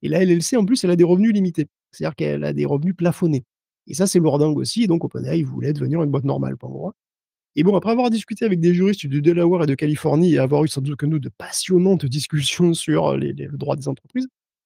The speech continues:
ça semble être très compliqué. Alors, du coup, ils vont rester comme ça, mais pas tout à fait. Donc, ils vont conserver l'O N G,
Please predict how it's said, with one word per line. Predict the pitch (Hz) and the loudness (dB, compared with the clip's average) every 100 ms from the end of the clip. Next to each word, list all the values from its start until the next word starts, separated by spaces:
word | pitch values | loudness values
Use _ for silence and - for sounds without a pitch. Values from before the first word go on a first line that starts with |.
| _ | _
ça | - | -6
semble | 147 285 277 | -2 2 2
être | 240 175 | 2 0
très | - 277 | -2 -6
compliqué. | 208 - 143 247 | -4 -6 -2 0
Alors, | 262 156 | 2 2
du | 147 | 0
coup, | - | 2
ils | 269 | 2
vont | 180 165 | 2 0
rester | 180 277 | 0 -2
comme | 226 202 | -2 -2
ça, | - 294 | 0 2
mais | 254 240 294 | 2 4 2
pas | 269 | -2
tout | - 226 | -6 -6
à | |
fait. | 165 143 - _ _ _ - | -6 -8 -12 _ _ _ -6
Donc, | 147 | 0
ils | 165 | 2
vont | 160 | 2
conserver | 240 233 240 | 2 2 0
l'O | 220 175 | 2 2
N | 156 | 2
G, | 147 269 | 2 0